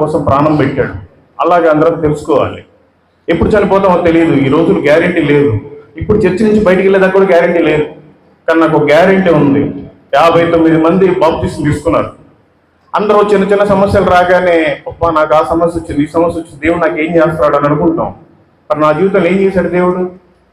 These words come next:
ఆయన చెప్పినప్పుడు నేను వినలేదు. మా చేతకాని పని వల్ల నేను లాస్ అయిపోయాను. దానికి దేవుడి మీద ఎందుకు నింద పెట్టాలి? అందుకనే దేవుడు ఏం మాట్లాడుతున్నాడు, ఏం చెప్తున్నాడు, ప్రతి వారం ఇక్కడికి వస్తున్నాం. ఇక్కడ నుంచి దేవుడు మనతో ఏం మాట్లాడుతున్నాడో మనం గ్రహించాలి.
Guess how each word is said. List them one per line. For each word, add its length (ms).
ఆయన 120
చెప్పినప్పుడు 480
నేను 180
వినలేదు. 500
మా 80
చేతకాని 520
పని 200
వల్ల 220
నేను 180
లాస్ 240
అయిపోయాను. 380
దానికి 340
దేవుడి 260
మీద 140
ఎందుకు 180
నింద 180
పెట్టాలి? 420
అందుకనే 300
దేవుడు 340
ఏం 180
మాట్లాడుతున్నాడు, 720
ఏం 340
చెప్తున్నాడు, 480
ప్రతి 300
వారం 200
ఇక్కడికి 300
వస్తున్నాం. 520
ఇక్కడ 180
నుంచి 180
దేవుడు 380
మనతో 320
ఏం 160
మాట్లాడుతున్నాడో 420
మనం 180
గ్రహించాలి. 520